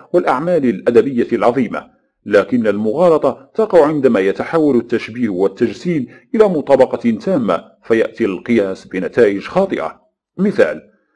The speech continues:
كان الكثير من المحللين السياسيين يتحدثون في بداية الربيع العربي بالمنطق الآتي: الثورة التونسية نجحت في إسقاط النظام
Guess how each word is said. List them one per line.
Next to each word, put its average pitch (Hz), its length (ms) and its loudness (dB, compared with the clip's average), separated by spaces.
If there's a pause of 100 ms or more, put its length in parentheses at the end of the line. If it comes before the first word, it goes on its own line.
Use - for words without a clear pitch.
(280)
كان 160 220 4
الكثير 208 480 2
من 160 160 0
المحللين 107 720 -2
السياسيين 131 960 -2 (320)
يتحدثون 190 840 0
في - 160 -4
بداية 101 440 2
الربيع 151 400 2
العربي 131 720 0
بالمنطق 131 600 -2
الآتي: 107 460 -4 (300)
الثورة 117 520 0
التونسية 135 720 -4
نجحت 117 460 -4
في 104 120 -6
إسقاط 143 360 -2
النظام 135 480 0